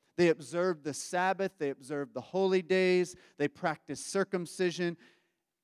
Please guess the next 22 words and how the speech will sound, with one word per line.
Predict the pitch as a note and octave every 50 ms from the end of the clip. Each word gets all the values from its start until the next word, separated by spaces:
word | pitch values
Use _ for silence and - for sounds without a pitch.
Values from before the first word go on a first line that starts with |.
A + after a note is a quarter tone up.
| _ _ _ _ -
and | - D#3+ D#3
they | C#3+
followed | C#3 C#3+ - F#3 F3 F#3 F3 F3+ E3+ D3+
those | D#3 C#3+ C3+ -
strict | - - - - F#3+ F#3+ _ _ B2
dietary | E3 C#3 C#3+ E3+ F3 F3 - - F3+ F#3 F3 F3 E3+
laws, | E3 D#3+ E3 F3 F3 F3 F3 E3+ F3+ E3+ D#3+ - - _ _ _ _ _ _ _ _ _ _ _ _ _ _ _ _ _ _
yet | - D3+ D#3 D#3
they | - D#3 D3
also | - - D#3+ E3+ F3 E3 - E3 D3+
at | C#3+ -
the | C3+
same | - - D#3+ D3+ C#3+
time | C#3 - C#3+ C#3 C3 B2
followed | - - - C#3 C3 B2+ B2 B2 A#2+ A#2 A2 G#2
Jesus. | - C3+ C3+ C3 A#2 F#2 G2+ F2 - - - - - - _ _ _ _ _ _ _ _ _ _ _ _ _ _ _ _ _ -
When | E3 F#3
I | F#3+ F#3+
talk | - A3 A3+ A3+ A#3
about | G3+ G3 F3+ - E3+
Gentile | C3 C3+ F#3 A#3+ C4 - - G3 E3 D3 C#3 C3+
Christians | - - E3 D3+ - - - - E3 F3+ G#3 A#3+ - - -